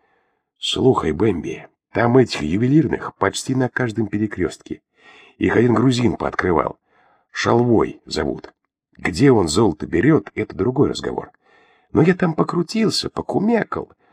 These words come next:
с нужными людьми поговорил. В общем, есть работа.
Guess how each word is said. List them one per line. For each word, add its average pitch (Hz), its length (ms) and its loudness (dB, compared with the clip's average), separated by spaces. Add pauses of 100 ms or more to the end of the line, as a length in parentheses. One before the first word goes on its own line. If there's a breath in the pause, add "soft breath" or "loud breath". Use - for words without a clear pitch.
(100)
с - 160 -16
нужными 123 280 4
людьми 82 540 2
поговорил. 151 640 0 (680)
В - 100 -4
общем, 104 480 0 (260)
есть 104 380 -2
работа. 113 440 -4